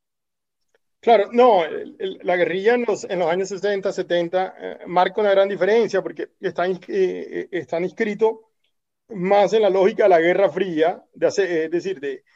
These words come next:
eh, crear un grupo armado y suplantar el Estado central y crear un nuevo modelo, eh, de sociedad. Es decir, esto se trataba, era de, de, de la gran definición del siglo veinte sobre el modelo político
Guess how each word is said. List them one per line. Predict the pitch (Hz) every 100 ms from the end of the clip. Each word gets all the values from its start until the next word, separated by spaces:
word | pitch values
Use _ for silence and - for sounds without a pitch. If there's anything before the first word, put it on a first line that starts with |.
| _ _ _ -
eh, | 170 160 156 151 143 143 147
crear | - 180 196
un | 214
grupo | 247 247 247
armado | 220 220 220 233
y | 233
suplantar | 208 185 165 156 196 226
el |
Estado | 233 240 214 220
central | 214 190 208 214
y | 220
crear | 180 170
un | 170 185
nuevo | 202 208 214
modelo, | 196 185 202 165 147
eh, | 139 143 135 135 131
de | 143
sociedad. | 113 143 160 156 147 - _ _ _ _ _ _ _ _ _ _ _
Es | _ _
decir, | 123 185
esto | 151 -
se | 175 202
trataba, | 185 175 - - 156 160 175
era | 185 185 180 -
de, | 165 151
de, | - 147 -
de | - 139 _ _ _
la | 147
gran | 180 196
definición | 226 214 190 - 202 208
del | 196
siglo | - 185 170
veinte | 190 180 180 180 -
sobre | 151 175 156 143
el | 143 143
modelo | 151 156 170 175
político | 160 180 - 147 -